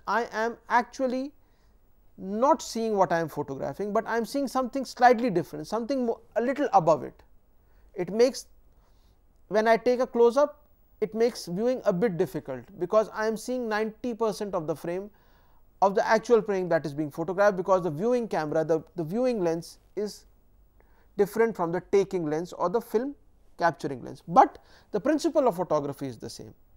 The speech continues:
as I mentioned. All these cameras have a lens which is focusing the picture, they all have an aperture which is allowing the right amount of light to go in, they all have a shutter which opens and closes, again controlling the amount of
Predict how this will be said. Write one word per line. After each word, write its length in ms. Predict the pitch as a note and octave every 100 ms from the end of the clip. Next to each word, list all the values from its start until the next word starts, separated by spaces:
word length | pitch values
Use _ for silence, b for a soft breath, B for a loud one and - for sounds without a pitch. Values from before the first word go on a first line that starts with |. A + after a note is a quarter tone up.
| _
as 180 | D#3+ D3+
I 80 | D3
mentioned. 380 | C#3 C3 - B2+
All 220 | A3+ C#4
these 180 | C4 A3+
cameras 440 | G3 F3+ E3+ E3+
have 260 | D3+ D#3+ E3+ b b b b
a 100 | E3
lens 480 | F3+ A3+ B3+ - -
which 240 | D3+ D3+
is 180 | D#3 - - - _ b _
focusing 460 | F3+ G3 G3+ A#3+ A3+
the 80 |
picture, 440 | - A3+ - A#3 A#3
they 200 | G#3 D#3
all 240 | E3 F#3
have 180 | F#3 F3
an 120 | E3
aperture 460 | D#3 A3+ A3+ A#3 G#3+
which 140 | E3+
is 80 | D#3 D#3+
allowing 420 | D#3 E3 F#3+ F#3+
the 120 | E3+
right 200 | D#3+ D#3+
amount 340 | C#3 D3+ G#3 G#3+
of 100 | G3
light 300 | G#3 G#3+ -
to 60 |
go 180 | G3 G#3+
in, 180 | A3+ A#3 b b -
they 100 | F3
all 260 | G#3 A3 B3
have 180 | G3+
a 60 | F#3
shutter 320 | - F#3 A3
which 180 | F#3 -
opens 300 | E3+ D#3+ F3
and 120 | D#3 D3
closes, 320 | E3+ E3+ G#3
again 320 | E3+ D#3 G#3 G#3+
controlling 540 | D#3+ D3+ E3+ F#3 G3+
the 120 | G#3+ D3+
amount 320 | D#3 D#3 D#3
of 180 | D3+